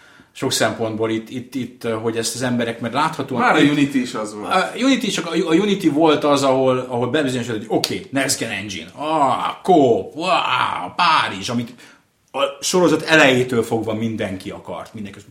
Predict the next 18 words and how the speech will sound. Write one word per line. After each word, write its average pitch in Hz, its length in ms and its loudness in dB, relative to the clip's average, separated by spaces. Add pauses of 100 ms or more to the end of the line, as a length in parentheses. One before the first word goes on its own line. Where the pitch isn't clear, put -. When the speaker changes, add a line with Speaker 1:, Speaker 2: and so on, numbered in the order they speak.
Speaker 1:
mondta, 185 180 0
Párizs, 143 260 -2
forradalom, 110 640 -8 (380)
és - 180 -8 (340)
nem 123 200 -6
igazán 117 420 -2
működött. 127 600 -2 (1600)
Hogy 143 280 0
ezek 160 260 2
után 139 500 4 (180)
bebizonyosodott, 131 680 2
hogy 120 160 0
a 113 140 4
vizuális 127 540 4
ugrás 107 360 -4
nem 113 160 -2
lesz 120 220 0
elég 156 420 -2